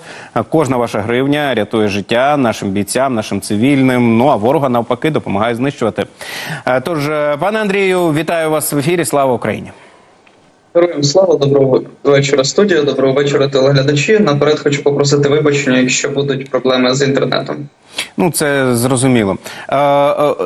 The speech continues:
Speaker 1: безпосередньо до ситуації на фронті. Щодо Лиманського напрямку, в зведення Генштабу там найчастіше згадуються зараз, якщо подивитися, Торське, Невське,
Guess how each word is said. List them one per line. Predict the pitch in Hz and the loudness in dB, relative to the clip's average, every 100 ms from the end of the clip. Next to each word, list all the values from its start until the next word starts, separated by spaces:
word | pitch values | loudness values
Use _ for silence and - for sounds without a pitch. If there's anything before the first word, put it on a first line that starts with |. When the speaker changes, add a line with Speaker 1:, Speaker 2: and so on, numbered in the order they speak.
| 107 - 147 - 147 | -8 -8 -8 -2 -2
Speaker 1:
безпосередньо | 185 214 196 220 202 185 175 143 | -2 -4 -4 -4 -2 -2 -2 -2
до | 143 165 | -2 -2
ситуації | 151 156 156 143 147 | -2 -2 -2 -2 -2
на | |
фронті. | 147 147 117 | -2 -2 -2
Щодо | - 170 | 0 2
Лиманського | 180 185 156 117 - 120 | 2 2 2 0 0 2
напрямку, | 156 202 180 151 - 131 117 | 2 0 -2 -4 -2 0 0
в | 113 | 0
зведення | 127 160 139 135 | 0 0 0 -2
Генштабу | 120 127 - 135 117 | 0 -2 -2 -2 0
там | 113 120 | -2 -4
найчастіше | 123 123 135 - 127 131 | -4 -4 -6 -4 -4 -2
згадуються | 113 107 123 110 110 101 117 110 | -2 0 -2 0 -2 -2 -2 0
зараз, | 110 107 104 | 0 0 0
якщо | 107 - 98 | -2 -4 -4
подивитися, | 107 107 101 - 104 | 0 0 0 -4 -4
Торське, | 175 190 170 - 135 | -2 -4 -4 -4 -2
Невське, | 135 165 156 - 127 127 117 110 | 0 0 -4 -2 0 2 2 2